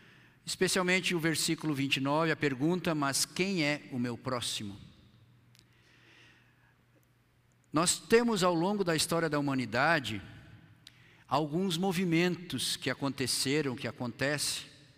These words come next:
e por muito tempo se rotulava as pessoas, ou se dizia: "As pessoas são assim.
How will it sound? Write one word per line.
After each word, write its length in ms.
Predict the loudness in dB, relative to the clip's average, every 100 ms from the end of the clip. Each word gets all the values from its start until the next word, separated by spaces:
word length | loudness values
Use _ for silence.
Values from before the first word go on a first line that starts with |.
| _ _ _ _ _ _ _ _ -8 0
e 80 |
por 200 | 2 4
muito 240 | 4 4 2
tempo 600 | 4 4 4 0 0 -2 -10 -20 -20 -20 -2
se 540 | 0 2 2 -2 -6 -2
rotulava 880 | 2 2 2 2 4 6 6 4
as 120 | 0 0
pessoas, 840 | -2 0 0 0 0 -2 -4 -6 -2
ou 120 | -2
se 160 | 0 -2
dizia: 520 | -2 -2 2 2 2
"As 100 | 0
pessoas 480 | -2 0 0 0 2
são 540 | 2 2 2 2 0
assim. 360 | 0 0 -2